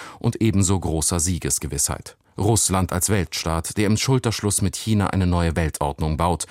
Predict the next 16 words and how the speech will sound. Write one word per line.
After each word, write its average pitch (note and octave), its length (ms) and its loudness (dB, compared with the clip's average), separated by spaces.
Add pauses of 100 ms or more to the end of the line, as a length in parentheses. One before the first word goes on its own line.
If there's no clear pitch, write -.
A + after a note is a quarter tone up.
(260)
und G2 120 -4
dem F#2+ 140 2
Westen F#2+ 400 0
scheinheilig F2 760 0
einen E2 220 2
Dialog D#2 540 0
anbietet. C#2 600 -4 (360)
Glaubt G#2+ 360 0
er G2+ 180 0
wirklich A2+ 340 -2
selbst - 380 -2
daran?“ B1 360 -8 (1040)
Die G2+ 60 2
Leipziger A2 480 2
Volkszeitung C#2 800 -2
analysiert: D2+ 680 -2